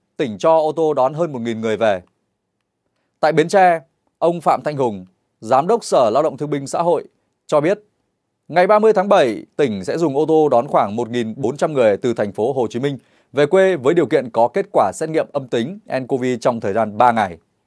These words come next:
Khi về địa phương, bà con sẽ phải cách ly tập trung bảy ngày và theo dõi tại nhà thêm bảy ngày nữa. Ông Dương Tấn Hiển, Phó Chủ tịch thành phố Cần Thơ cho biết,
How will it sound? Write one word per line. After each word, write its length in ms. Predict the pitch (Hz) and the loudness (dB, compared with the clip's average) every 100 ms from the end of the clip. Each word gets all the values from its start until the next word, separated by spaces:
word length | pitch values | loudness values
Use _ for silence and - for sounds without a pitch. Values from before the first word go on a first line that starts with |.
| _ _ _ _ _ | _ _ _ _ _
Khi 200 | 226 220 | -2 2
về 120 | 185 | 4
địa 120 | 160 | 4
phương, 360 | 180 190 180 120 | 2 2 2 -6
bà 200 | - 131 | -4 0
con 240 | 123 165 143 | 2 2 2
sẽ 100 | 185 | -2
phải 100 | 135 | -2
cách 160 | 180 | -2
ly 120 | 170 147 | -2 -2
tập 120 | 131 | -2
trung 200 | 170 147 | -2 0
bảy 160 | 127 95 | 0 0
ngày 280 | 110 101 90 _ _ | -2 -2 -6 _ _
và 220 | 110 139 | -2 0
theo 160 | 135 165 | 2 0
dõi 140 | 160 | -2
tại 120 | 185 127 | -4 -2
nhà 200 | 120 113 | -2 0
thêm 340 | 151 143 147 | -2 -4 -4
bảy 160 | 120 90 | -4 -4
ngày 160 | 104 | -6
nữa. 240 | 104 143 180 _ _ _ _ _ _ _ _ _ - | -4 -6 -8 _ _ _ _ _ _ _ _ _ 0
Ông 180 | 208 208 | 2 4
Dương 200 | 214 180 | 4 4
Tấn 120 | 180 | 2
Hiển, 360 | 214 135 90 101 _ _ _ - | 4 4 0 -14 _ _ _ -2
Phó 180 | 147 | -2
Chủ 100 | 208 | 0
tịch 160 | 160 147 | 0 0
thành 140 | 151 | -4
phố 160 | 139 151 | -2 -2
Cần 200 | 185 151 | 0 0
Thơ 260 | 160 175 175 | 2 2 0
cho 120 | 175 | 0
biết, 220 | 185 | 0